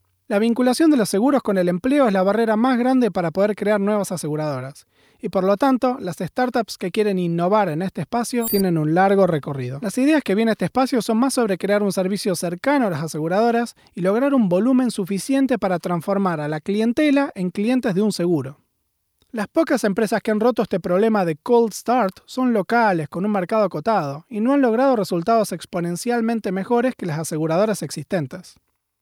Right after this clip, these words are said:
Aunque este espacio es un oligopolio, hay menos de cinco aseguradoras a nivel nacional, los márgenes de las aseguradoras no son tan grandes. Es un negocio brutal.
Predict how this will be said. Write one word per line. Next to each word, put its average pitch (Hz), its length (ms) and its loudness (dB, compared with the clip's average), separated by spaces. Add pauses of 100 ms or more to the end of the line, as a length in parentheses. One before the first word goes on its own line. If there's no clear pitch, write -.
(320)
Aunque 185 240 0
este 269 140 0
espacio 233 280 0
es 196 100 -2
un 202 100 0
oligopolio, 196 840 2
hay 165 160 -6
menos 180 280 -2
de 147 120 -6
cinco 214 260 -2
aseguradoras 160 680 0
a - 20 -10
nivel 156 240 -4
nacional, 196 480 -2 (400)
los 208 180 0
márgenes 254 420 2
de 180 60 0
las 175 120 -2
aseguradoras 226 600 2
no 247 200 2
son 147 280 -2
tan 135 160 -8
grandes. 131 480 -10 (400)
Es 233 160 -6
un 214 100 0
negocio 214 440 2
brutal. 180 560 -2